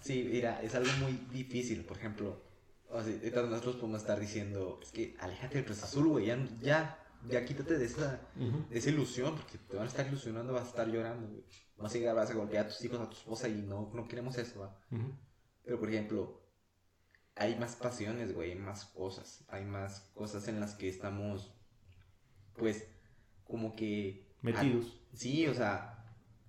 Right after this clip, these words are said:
Speaker 1: cosas que son, que atientan, no sé, que atentan, perdón, o sea, contra nuestra tranquilidad, se podría decir.
Speaker 2: Claro.
Speaker 1: Hay incluso personas, hay,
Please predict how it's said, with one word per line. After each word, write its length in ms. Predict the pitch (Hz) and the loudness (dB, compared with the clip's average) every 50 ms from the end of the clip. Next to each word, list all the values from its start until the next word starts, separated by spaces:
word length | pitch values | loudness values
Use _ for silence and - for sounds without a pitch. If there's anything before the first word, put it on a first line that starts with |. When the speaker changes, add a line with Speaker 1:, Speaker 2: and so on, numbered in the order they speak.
| - | -8
Speaker 1:
cosas 380 | - - 123 120 120 151 160 156 | 0 4 4 6 6 4 2 2
que 100 | - 156 | 2 2
son, 580 | 135 127 127 127 135 139 151 156 156 147 - - - - | 2 4 4 4 6 4 4 4 2 0 -2 -4 -4 2
que 80 | - 127 | 4 6
atientan, 580 | 117 117 - 123 131 156 170 - 147 123 104 104 | 6 6 4 4 4 4 4 4 2 2 2 0
no 80 | 120 | 0
sé, 320 | 131 - 147 135 131 - - - - - - - - - | 0 0 0 0 0 -2 -8 -16 -20 -20 -20 -16 -2 6
que 80 | - 120 | 6 6
atentan, 440 | 120 127 147 165 165 160 123 117 | 8 8 8 8 8 6 4 6
perdón, 300 | 120 120 120 135 156 151 | 6 6 6 8 8 6
o 20 | 135 | 6
sea, 400 | 123 120 98 - - - - - - | 6 6 6 4 4 0 -6 -6 -2
contra 840 | 120 117 110 113 123 113 113 110 110 110 107 104 98 - - - - - - - - - - - - | -2 0 2 4 6 6 6 8 6 6 4 4 0 -4 -6 -10 -10 -12 -12 -12 -12 -12 -12 -8 -4
nuestra 380 | 117 123 123 123 - 135 120 113 | -2 -2 -2 0 0 0 0 0
tranquilidad, 680 | - 117 117 113 107 - 120 110 117 113 131 135 135 - | 2 2 2 2 0 0 0 2 4 6 6 6 6 4
se 80 | - | 0
podría 240 | - 123 123 120 120 123 | 0 2 4 6 6 4
decir. 300 | 120 - 117 110 101 - | 4 2 0 0 0 0
Speaker 2:
Claro. 240 | - 107 101 98 98 - - - - - - - - - - - - - | -2 -2 -2 -2 -4 -8 -12 -14 -14 -14 -16 -16 -18 -18 -18 -18 -10 -4
Speaker 1:
Hay 500 | 98 101 107 113 120 123 123 127 123 - | 0 0 0 2 0 0 -2 -2 -2 -4
incluso 540 | 123 123 120 113 - 120 123 - 160 143 - - | -4 -6 -6 -4 0 0 2 4 2 2 2 4
personas, 840 | 139 113 104 101 101 - 107 110 117 120 139 156 349 - - - - - - | 4 4 4 4 0 -2 -2 -2 0 0 0 0 -2 -4 -8 -14 -20 -14 -6
hay, 580 | 110 110 110 113 113 117 120 117 - - - | -2 0 2 2 0 0 -2 -4 -6 -6 -10